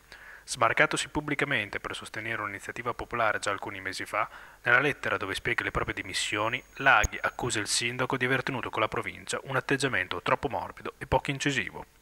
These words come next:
Infine, stando sempre alla lettera di Laghi, il vice sindaco avrebbe rifiutato di condividere con Missiroli un secondo mandato alla guida di Brisighella, ottenendo in cambio l'estromissione dalle decisioni amministrative quotidiane. Per ora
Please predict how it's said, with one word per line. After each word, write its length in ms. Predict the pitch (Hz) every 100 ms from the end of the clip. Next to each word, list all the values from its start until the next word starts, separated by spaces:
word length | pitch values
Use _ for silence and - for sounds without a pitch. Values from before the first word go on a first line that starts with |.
| _ - - - - -
Infine, 520 | 139 131 160 165 185 -
stando 260 | - 135
sempre 300 | - 120 113
alla 100 | 98
lettera 240 | 104 - -
di 100 | 95
Laghi, 380 | 95 101 110 - -
il 100 | 123
vice 240 | 131 143 143
sindaco 400 | 156 113 92 98
avrebbe 280 | 101 117
rifiutato 440 | - 127 131 110 104
di 80 | -
condividere 460 | 104 104 117 104
con 160 | - 107
Missiroli 460 | 110 123 120 104
un 60 | 95
secondo 400 | - 107 131 131
mandato 480 | 117 120 120 95 95
alla 80 | 98
guida 200 | 101 104
di 100 | 98
Brisighella, 680 | 98 101 101 87 90 90 -
ottenendo 440 | 147 143 131 101 101
in 160 | 107
cambio 400 | - - 98 101
l'estromissione 800 | - 110 135 131 131 - 95 95
dalle 160 | 104 113
decisioni 480 | 120 - 120 104 92
amministrative 600 | 98 98 127 - 98 95
quotidiane. 600 | 139 - - - - - - - - - -
Per 180 | 139 131
ora 260 | 98 101